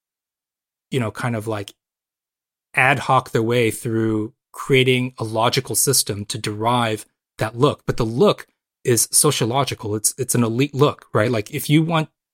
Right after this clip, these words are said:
to talk about the history of classic men's dress, that was shaped by elites in Britain,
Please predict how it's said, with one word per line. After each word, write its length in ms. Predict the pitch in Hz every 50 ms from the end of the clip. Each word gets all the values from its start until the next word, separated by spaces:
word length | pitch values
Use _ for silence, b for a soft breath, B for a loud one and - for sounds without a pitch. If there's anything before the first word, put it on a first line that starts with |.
| _ -
to 80 | -
talk 240 | - - 131 135 131
about 240 | 131 120 110 107 -
the 80 | - -
history 360 | - 156 - - - 127 117
of 220 | 107 - - - -
classic 440 | - - 127 131 - - 120 -
men's 200 | 131 120 113 -
dress, 500 | - - 139 127 104 113 - - - - - _ _ _ _ _ _ _ _ _ _ _ _ _ _ _ _ -
that 200 | 117 120 147 156
was 120 | 135 -
shaped 380 | - - 160 165 143 - - -
by 140 | - 113
elites 480 | 107 107 113 151 147 131 - - - - -
in 260 | 147 123 110 107 101
Britain, 580 | 98 - 131 139 - 139 135 131 131 131 135